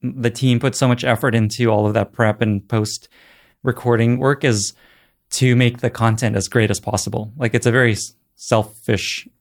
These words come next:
I guess, <laughs> thing to do, is we're just trying to, how do we create the best insights and extract the most wisdom from someone? And we find that these sorts of things help. Just like, here's where, when we're gonna record. Here's, we send people a mic if they don't have a mic, 'cause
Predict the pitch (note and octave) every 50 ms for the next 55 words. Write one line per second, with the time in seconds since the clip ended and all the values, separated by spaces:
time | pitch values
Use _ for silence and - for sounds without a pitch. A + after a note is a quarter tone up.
0 | - - C3+ A2+ G2+ G#2+ G#2 G2 - - - - - A2 F#2+ C3 A#2+ - - B2
1 | A#2+ A#2 A2+ G#2 G#2 A2+ G#2 F#2+ - - - B2 A#2 G2+ G#2+ B2 B2+ A#2+ B2 -
2 | - - C3 A#2 A2 G#2 A#2 B2+ C#3 C3 A#2+ A2+ A#2+ - _ _ _ _ _ _
3 | _ - B2+ A#2 A2 A2+ G2 F#2+ A#2 A2+ A2 G#2+ - - - - _ _ _ A#2+
4 | A#2 A2+ G#2+ - A#2+ G#2+ G2+ F#2+ - A2+ A2 A2 - - - B2+ A2 G#2 - -
5 | A#2 A2+ A2+ G#2+ G2+ - - A2 G#2+ G#2+ F#2+ - G#2 G2 A2+ A2 G#2 - - G#2
6 | G2+ G#2 G#2 G#2+ - - _ _ _ _ _ _ _ _ - A#2+ G#2 G#2 G2+ G2+
7 | G2 - - _ _ _ - C#3 A#2 A2 - - G#2+ G#2 G2+ G2+ G2+ G2+ A2+ G2+
8 | - A#2+ G#2 - - G2 - G2+ F#2+ F2 G2+ - - - - A2+ - - F#2+ -
9 | - - - B2 B2 B2 A#2+ B2 B2+ B2+ B2+ B2+ B2 A#2+ B2 A#2+ B2 - B2+ B2+
10 | A#2+ A#2 A#2+ A#2+ A#2 A#2 A#2 A#2 A2+ - C#3+ A#2+ G2 F#2+ G#2+ A2 G#2+ G#2+ - _
11 | _ _ - C#3 C3 - C#3+ C#3 D3 D3 - D3 C3+ C#3+ D#3+ C#3 - - _ _
12 | _ _ _ _ _ _ - B2 - A#2+ A#2 A2+ G#2+ A2 G#2+ G#2 G#2 - A#2 G2+
13 | G2 - -